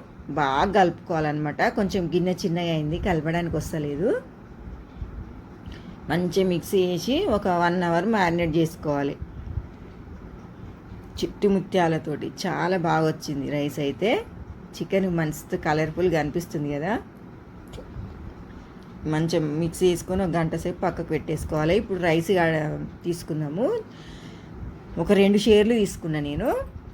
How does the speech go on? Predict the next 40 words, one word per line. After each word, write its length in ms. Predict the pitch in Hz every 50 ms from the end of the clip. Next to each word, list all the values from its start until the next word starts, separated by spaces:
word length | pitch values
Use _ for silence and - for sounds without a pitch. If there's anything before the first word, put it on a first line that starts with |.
| - - -
రెండు 240 | 160 180 185 196 190
కిలోలు 380 | 196 190 190 185 185 180 170
అనమాట. 380 | 160 156 151 156 156 156 151 196
మేమైతే 480 | 220 254 247 208 190 180 175 165 180 208
ఇది 160 | 202 175 185
షేర్ 340 | 180 - 190 185 185 190 196
అంటాము. 520 | 196 185 170 170 147 143 151 190 247 381 539 554 - - - - - - - - - - - - - - - - - - - - - -
రెండు 260 | 143 165 185 175 185 165
కిలోల 400 | 170 - 180 175 175 175 180 185
కంటే 260 | 170 180 165 - 233
కొంచెం 280 | - 226 202 220 175
ఎక్కువనే 360 | 170 156 160 - 170 170 170 165
ఉన్నాయి. 200 | 165 160 165 160
షేర్ 300 | - 185 185 196 202 202
కిలో 300 | - - 196 196 196 196
కంటే 220 | 208 208 208 208
ఎక్కువ 240 | 175 - - 196 190
ఉంటాయి 200 | 175 170 156 147
అనమాట 300 | 139 139 139 135 131 143
బియ్యము. 460 | 135 143 156 156 156 151 185 247 359 508 494 - - - - - -
చూపిస్తున్నా 460 | - 175 156 185 185 - 180 170 165
చూడండి, 360 | 160 160 151 151 151 156 190
చిట్టు 280 | - - 185 - - 165
ముత్యాలు 340 | 180 175 - 185 175 165
ఎట్లుంటాయో 540 | 160 151 156 - 165 165 151 156 151 143 151
బియ్యము. 480 | 156 160 156 147 151 151 160 202 285 466 - - - - - - - - - - - -
చాలా 560 | 180 143 117 87 - - - - 143 214 254
చిన్న 600 | 226 233 - - 208 190 185 175 180 190 196 226 262
ఉంటాయి 320 | 240 214 202 202 226 220
అనమాట. 340 | 208 190 175 170 160 147 160
దొడ్డు 400 | 143 156 147 180 180 165 156 190
నూకలు 360 | 190 208 208 202 214 202 196
ఉంటాయి 280 | 190 185 - 165 160 160
కదా, 240 | 160 165 202 240 269
నూకల 360 | 240 196 196 196 226 214 202
కంటే 260 | 196 190 180 165 220
కొంచెం 420 | 226 240 196 180 175 165 - 202
పెద్దగా 300 | 202 - 185 165 190 185
ఉంటాయి 260 | 180 175 165 165 156 147
అన్-, 140 | 151 151